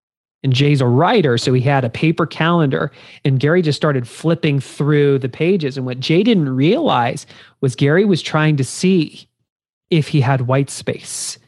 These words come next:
if he had clarity on what mattered, or if he was like everybody else who their calendar is just like a game of Tetris, trying to squeeze as many blocks in as possible. Jay, being an introverted writer, luckily didn't have much on his calendar, which passed the test for Gary. Here's a guy who knows what matters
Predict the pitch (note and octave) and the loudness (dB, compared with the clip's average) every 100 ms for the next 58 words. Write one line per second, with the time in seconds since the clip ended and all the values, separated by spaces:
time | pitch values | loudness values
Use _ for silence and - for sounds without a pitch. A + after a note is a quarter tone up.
0 | _ _ _ D#3+ C#3 D3 A#2+ C3 - - | _ _ _ -2 2 2 2 0 -2 -2
1 | D#3 D#3 D#3 C#3+ C3 C3 B2 B2+ C3 B2 | 0 2 2 2 0 0 0 2 2 0
2 | A#2 - D3+ C#3+ B2 - D3 C#3 C3 A#2+ | -2 0 0 0 -2 -2 -4 -2 0 0
3 | B2 C3+ B2+ C3 A2 A#2 B2+ B2+ D3 D3 | 0 0 0 -2 -2 0 0 0 0 2
4 | D3 C#3 C3+ D3 C3+ A#2+ C#3 C3+ A2 - | 0 0 -2 -2 -4 -4 -2 -2 -4 -6
5 | D3+ - A2 - D#3+ C#3+ A#2 - E3 E3 | -6 -4 -8 -4 0 0 0 -2 0 0
6 | B2+ B2 C3+ C#3+ A#2+ A#2 B2+ C#3 - D3+ | 0 0 0 0 -2 -2 -2 -2 -2 0
7 | D3+ B2+ - - - - C3+ - D3+ D#3+ | 0 -2 -6 -20 -12 -6 -4 0 0 0
8 | C#3 - - - _ D#3+ C3+ F#3+ G3 F#3 | -2 -4 -8 -20 _ -2 0 2 2 2
9 | D#3 D3 G3+ G3+ F#3 D#3+ F3 D3+ C#3+ F3+ | 2 0 0 0 0 0 2 0 0 2
10 | F3+ C#3+ G#3 - G#3 F3+ F3+ D3+ E3 E3 | 2 2 0 0 0 2 0 0 -2 0
11 | E3 E3 D3+ C3+ D3+ C#3 F3+ G#3 G3 D3 | 0 0 0 -2 -4 -2 0 2 0 -4
12 | - F3 E3 - - D3+ - - A#2+ D3+ | -4 -4 -4 -6 -4 -4 -4 -6 -2 2
13 | G3+ B2+ - - - - G3 E3+ D#3 D#3+ | 2 0 -8 -20 -20 -2 2 2 2 2
14 | E3+ D3+ C#3 D3+ C#3 C#3 C#3+ F#3 E3+ B2+ | 0 0 0 0 0 -2 0 0 0 -2